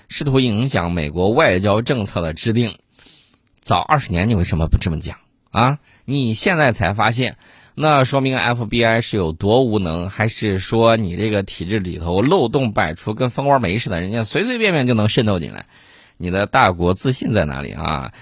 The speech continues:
欲加之罪，何患无辞？美国人特别喜欢搞这种，哎，一说就是，哎呦，你看我像一个受害者一样，我盟友欺负我啊什么之类的。结果是他连德国总理默克尔的这个手机他都监听，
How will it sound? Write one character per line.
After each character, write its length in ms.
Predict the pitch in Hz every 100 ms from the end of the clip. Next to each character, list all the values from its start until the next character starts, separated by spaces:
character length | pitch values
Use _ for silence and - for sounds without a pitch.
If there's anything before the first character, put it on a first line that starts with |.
| - -
欲 320 | 202 240 170
加 220 | 101 - 135
之 140 | 151
罪， 200 | 165 110
何 240 | 90 110
患 180 | 139 120
无 100 | 95
辞？ 300 | 98 - 82
美 160 | 90 90
国 80 | 120
人 80 |
特 140 | 175 -
别 120 | 131
喜 140 | -
欢 140 | 101 104
搞 120 | 80
这 80 | 95
种， 100 | 90
哎， 120 | 104
一 140 | 165
说 180 | 190 196
就 80 | 202
是， 80 | 208
哎 80 | 214
呦， 400 | 240 269 262 233
你 140 | 190
看 240 | 190 196
我 160 | 160 151
像 260 | 175 165 156
一 60 |
个 180 | 160 160
受 220 | 185 165
害 180 | 170 147
者 160 | 123 98
一 100 | 113
样， 300 | 123 110 131
我 140 | 131
盟 200 | 143 165
友 200 | 131 139
欺 240 | - 170
负 140 | 156 139
我 140 | 87
啊 200 | 87 92
什 100 | 98
么 80 | 92
之 120 | 95
类 180 | 98 87
的。 180 | 87 - - - -
结 160 | 110 131
果 160 | 104
是 280 | 92 110 101
他 120 | -
连 380 | 101 101 110 117 _ _ _ _ _ - - _ _ -
德 100 | 127
国 80 |
总 180 | 127 127
理 120 | 120
默 240 | 113 143 127
克 160 | -
尔 160 | 110 78
的 140 | 73 104
这 120 | 107
个 220 | 85 90
手 260 | - 87 85
机 200 | 123 135
他 120 | 104
都 140 | 92
监 240 | 90 87 85
听， 320 | 87 82